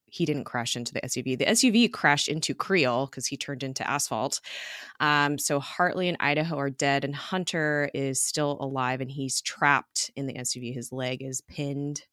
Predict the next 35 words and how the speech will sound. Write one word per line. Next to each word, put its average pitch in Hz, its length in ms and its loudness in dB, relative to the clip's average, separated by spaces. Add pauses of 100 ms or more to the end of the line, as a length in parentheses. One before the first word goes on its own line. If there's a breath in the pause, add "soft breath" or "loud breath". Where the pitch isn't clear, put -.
(540 loud breath)
Um, 139 640 0
and 143 180 -2
May 170 240 4
shows 151 320 2
up, 135 180 0
and 131 80 -6
she 139 140 -6
tries 139 300 -4
to - 80 -6
cut 143 180 -4
him 135 80 -4
out, 131 220 -2
but 135 80 -6
he 143 160 -2
insists 147 500 2
that - 160 -2
she - 160 -2
goes 151 380 4
after 143 300 0
Creel 135 360 0
'cause, - 420 -6
um, 135 320 -6
he 143 180 -8
has 147 200 0
the - 80 -6
obelisk, 175 680 2 (640 loud breath)
and 143 720 0
Hunter 139 840 -4
wants 131 280 -4
revenge. 127 580 -2
<laughs> - 20 2
He - 440 6
wants 175 280 2
Creel 359 260 12
dead. 180 320 10